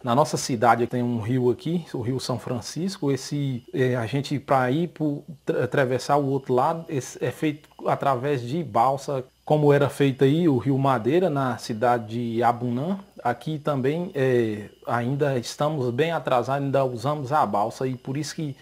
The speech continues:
dá uma inveja ver aí a evolução da, a, de uma certa forma, um, uma inveja bem saudável, porque aqui nós ainda estamos atrasados, tem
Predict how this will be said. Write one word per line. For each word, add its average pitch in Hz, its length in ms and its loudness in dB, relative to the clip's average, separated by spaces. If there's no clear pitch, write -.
dá 123 140 2
uma 135 400 0
inveja 123 580 2
ver 120 360 2
aí 127 240 2
a 117 180 2
evolução 120 720 -2
da, 120 500 2
a, 151 240 -4
de 131 260 -2
uma 190 140 2
certa 196 320 0
forma, 156 340 0
um, 151 360 -6
uma 143 160 0
inveja 139 420 -2
bem 165 240 -2
saudável, 120 640 0
porque 143 380 -4
aqui 160 260 -4
nós 156 260 -2
ainda 147 220 -2
estamos 143 420 -8
atrasados, 131 640 -4
tem 139 280 -6